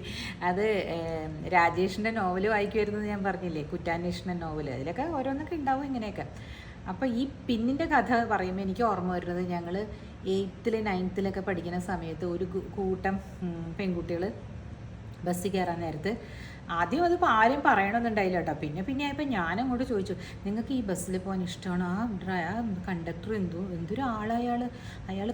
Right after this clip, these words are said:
കൈ കൊണ്ടുവരണത് ഇങ്ങനെയാണ് കൊണ്ടുവരണത്." ഇന്നാണെങ്കിൽ അവൻ്റെ കാരണം അടിച്ച് പോച്ചേനെ ഞാൻ. അല്ലെങ്കിൽ എൻ്റെ ബ്രദർ ഇപ്പോൾ വലിയ പയ്യനായില്ലേ, പക്ഷെ അന്ന് ചെറിയ മോനാണ്, അവൻ പുറകിൽ കയറിയിട്ടുണ്ട്. ആ, നാലിലൊക്കെ പഠിക്കണ്ടാവും. ഉം, ഞാൻ എട്ടിലൊക്കെ പഠിക്കുമ്പോൾ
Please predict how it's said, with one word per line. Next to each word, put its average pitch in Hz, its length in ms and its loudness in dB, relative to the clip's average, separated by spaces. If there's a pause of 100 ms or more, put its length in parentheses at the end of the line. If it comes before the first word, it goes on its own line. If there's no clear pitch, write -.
കൈ 202 280 4
കൊണ്ടുവരണത് 202 440 0
ഇങ്ങനെയാണ് 196 720 2
കൊണ്ടുവരണത്." 151 480 -4
ഇന്നാണെങ്കിൽ 254 640 2
അവൻ്റെ 233 200 0 (140)
കാരണം 226 480 0
അടിച്ച് 226 200 0
പോച്ചേനെ 156 460 -2
ഞാൻ. 139 200 -4 (320)
അല്ലെങ്കിൽ 208 260 0
എൻ്റെ 226 200 0
ബ്രദർ 202 280 4
ഇപ്പോൾ 240 180 2
വലിയ 220 300 4 (360)
പയ്യനായില്ലേ, 214 600 0
പക്ഷെ 180 180 -4
അന്ന് 202 200 -2 (100)
ചെറിയ 277 360 -2
മോനാണ്, 226 400 2
അവൻ 160 220 0
പുറകിൽ 240 380 4
കയറിയിട്ടുണ്ട്. 247 500 4 (460)
ആ, 185 160 2
നാലിലൊക്കെ 190 680 2
പഠിക്കണ്ടാവും. 165 640 -2 (100)
ഉം, 165 280 -6
ഞാൻ 170 240 -2 (360)
എട്ടിലൊക്കെ 196 460 -2
പഠിക്കുമ്പോൾ 190 500 -4